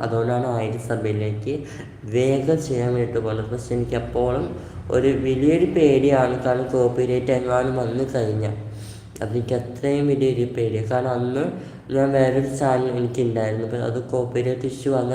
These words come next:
കാരണം കൊണ്ട് നമുക്കത് ഒന്നും ചെയ്യാൻ പറ്റില്ല. ഇനി തൊണ്ണൂറ് ദിവസം കഴിഞ്ഞിട്ട് നമുക്കത് പഴയതുപോലെ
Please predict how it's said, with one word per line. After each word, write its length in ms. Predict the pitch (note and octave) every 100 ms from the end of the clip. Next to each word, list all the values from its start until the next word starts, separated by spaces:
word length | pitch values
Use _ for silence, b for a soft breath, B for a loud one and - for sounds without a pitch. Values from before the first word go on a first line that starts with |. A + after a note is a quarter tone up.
| B2+
കാരണം 280 | B2 A2+ A#2
കൊണ്ട് 220 | A2+ A2+ C3+ F#3+ B B B
നമുക്കത് 360 | A#2 A#2+ C3 C3 B2 A#2+
ഒന്നും 320 | B2 B2+ D3 D3+
ചെയ്യാൻ 240 | D3+ C3 A#2+
പറ്റില്ല. 260 | A2+ - A2
ഇനി 80 | A#2+ A#2 - C3
തൊണ്ണൂറ് 460 | A#2+ A#2+ B2 C3+ D3+
ദിവസം 320 | C3+ - C3 C3
കഴിഞ്ഞിട്ട് 380 | B2 A#2+ A#2+ A#2+ - B B B
നമുക്കത് 320 | A#2+ A#2 A#2+ B2
പഴയതുപോലെ 540 | A#2+ A#2+ A#2+ B2+ A#2+